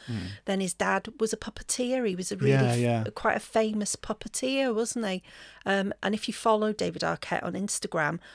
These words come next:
Speaker 2: a lot of his posts are him with puppets.
Speaker 1: Hmm.
Speaker 2: They're beautiful puppets as well. It's really interesting.
Speaker 1: Mm.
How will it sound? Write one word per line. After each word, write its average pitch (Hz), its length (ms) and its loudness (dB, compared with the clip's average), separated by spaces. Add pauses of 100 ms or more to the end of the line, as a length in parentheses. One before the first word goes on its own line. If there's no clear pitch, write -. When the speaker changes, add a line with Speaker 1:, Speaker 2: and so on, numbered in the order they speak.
(200)
Speaker 2:
a 196 80 2
lot 202 260 2
of 196 100 -2
his 208 140 0
posts - 960 -2
are 190 140 0
him 180 500 -2
with 180 380 -2
puppets. 113 640 -2
Speaker 1:
Hmm. 95 40 -16 (600)
Speaker 2:
They're 220 140 -8 (280)
beautiful 240 720 0
puppets - 760 -6
as - 160 -2
well. 220 260 2
It's - 420 -4
really 294 300 2
interesting. 269 800 0
Speaker 1:
Mm. - 20 -20